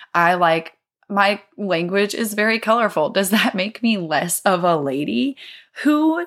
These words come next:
decided that? If I get angry, if I talk about my sexuality, does that make me any less of a lady or worthy of being treated with respect? But even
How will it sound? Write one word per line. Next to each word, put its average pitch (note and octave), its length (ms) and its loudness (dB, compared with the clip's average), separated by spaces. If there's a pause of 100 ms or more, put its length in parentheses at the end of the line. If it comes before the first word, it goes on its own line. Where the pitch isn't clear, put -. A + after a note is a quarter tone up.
(160)
decided A3+ 680 0
that? - 280 -2
If F3 140 -2
I G3+ 120 2
get G#3+ 300 -2
angry, G3 680 -2 (300)
if F3 200 -2
I F3 560 2 (340)
talk F3+ 360 -2
about E3+ 500 4
my F3 160 0
sexuality, F3+ 1000 0 (460)
does A#3+ 280 0
that B3+ 240 0
make F#3+ 300 -2
me C4 260 -2
any G#3 300 2
less F3 500 -4
of A#3+ 200 0
a A3+ 120 2
lady F#3+ 540 -4 (160)
or F#3+ 320 2
worthy F#3 440 2
of G#3+ 180 -2
being F#3+ 260 -2
treated G3 460 0
with F3 320 0
respect? - 640 -2 (160)
But - 200 0
even F4 540 0